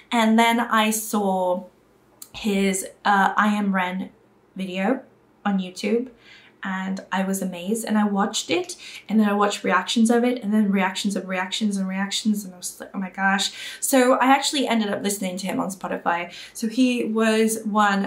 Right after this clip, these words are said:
that I listened to quite a lot this month. I wouldn't say that his music is actually my type of music,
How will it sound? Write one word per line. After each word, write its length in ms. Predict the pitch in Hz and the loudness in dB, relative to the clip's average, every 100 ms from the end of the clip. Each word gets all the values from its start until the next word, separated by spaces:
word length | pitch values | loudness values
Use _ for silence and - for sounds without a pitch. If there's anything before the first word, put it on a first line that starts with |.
| 214 | 0
that 100 | 202 | 0
I 140 | 190 | 0
listened 240 | 196 196 196 | 0 -2 0
to 120 | 214 | -2
quite 300 | - 302 359 | 2 2 4
a 60 | 330 | 4
lot 220 | - - | 2 0
this 240 | 185 - | -4 -4
month. 400 | 185 175 254 254 - - - - | -2 0 0 -2 -12 -18 -14 -4
I 120 | 294 | -2
wouldn't 240 | 381 - | 0 -2
say 320 | - 302 269 262 | -2 2 4 2
that 160 | - | 2
his 180 | 240 220 | 2 6
music 400 | 214 214 226 226 | 6 6 2 2
is 160 | 214 - | 0 2
actually 640 | 196 202 - 220 208 196 190 | -2 -2 0 0 0 0 0
my 280 | 190 180 180 | 0 0 -2
type 360 | - 185 190 | -6 -6 -4
of 220 | 180 185 170 | -6 -10 -14
music, 720 | 170 175 190 269 311 - | -14 -12 -2 0 0 -8